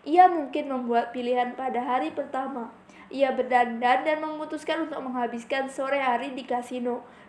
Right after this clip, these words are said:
dan barangkali selama beberapa minggu atau bulan sesudahnya.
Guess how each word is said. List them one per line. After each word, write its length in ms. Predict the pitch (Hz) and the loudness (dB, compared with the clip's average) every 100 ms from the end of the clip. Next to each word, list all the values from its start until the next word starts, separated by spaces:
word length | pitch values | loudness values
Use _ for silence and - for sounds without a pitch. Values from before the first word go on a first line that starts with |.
| 262 | 4
dan 240 | 254 233 | 4 4
barangkali 1040 | 254 254 247 254 240 240 285 370 - - - | 0 0 0 -4 -8 -4 0 0 -2 -18 -6
selama 480 | 330 320 330 359 | 4 6 6 4
beberapa 480 | 277 240 247 247 254 | 2 4 6 6 2
minggu 400 | 247 269 262 311 | -2 -4 -4 -2
atau 320 | 285 269 262 | -2 -2 -2
bulan 400 | 233 254 285 285 | -2 0 0 0
sesudahnya. 800 | 285 269 262 240 240 233 240 233 | -4 -10 -8 -6 -4 -2 -2 -4